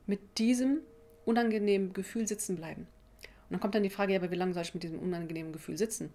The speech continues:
Solange du kannst. Es wird irgendwann gehen. Wenn du es nicht unterdrückst, wird es von alleine gehen. Wenn ich mit einem unangenehmen Gefühl sitze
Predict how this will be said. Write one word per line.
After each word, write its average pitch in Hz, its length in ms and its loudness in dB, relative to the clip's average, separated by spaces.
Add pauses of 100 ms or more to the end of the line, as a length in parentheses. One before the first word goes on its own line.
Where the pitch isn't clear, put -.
(520)
Solange 202 320 0
du 196 80 -4
kannst. - 400 -8 (380)
Es - 120 -4
wird 214 120 2
irgendwann 185 280 0
gehen. 170 260 -2
Wenn 190 140 2
du 220 60 2
es - 60 -4
nicht - 120 -2
unterdrückst, 190 560 0
wird 226 120 -2
es 208 80 -4
von 202 120 -2
alleine 175 300 -2
gehen. - 220 -10 (600)
Wenn 208 100 6
ich 202 100 -2
mit 202 120 0
einem 196 160 4
unangenehmen 247 520 2
Gefühl 202 300 -4
sitze 220 400 -4